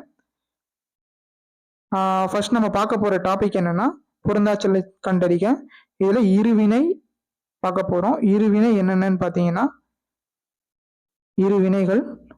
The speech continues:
ஒண்ணு நல்வினை, இன்னொன்னு தீவினை. ஓகேங்களா? நல்வினை, தீவினை. நெக்ஸ்ட் இரு திணை,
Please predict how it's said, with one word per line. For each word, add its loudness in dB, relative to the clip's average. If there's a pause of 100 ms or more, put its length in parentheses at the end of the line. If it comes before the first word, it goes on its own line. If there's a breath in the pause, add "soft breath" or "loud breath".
(140)
ஒண்ணு 2
நல்வினை, 0
இன்னொன்னு 0 (140)
தீவினை. 0 (100)
ஓகேங்களா? -2
நல்வினை, 2 (340)
தீவினை. 2 (840 soft breath)
நெக்ஸ்ட் -2
இரு 2
திணை, 0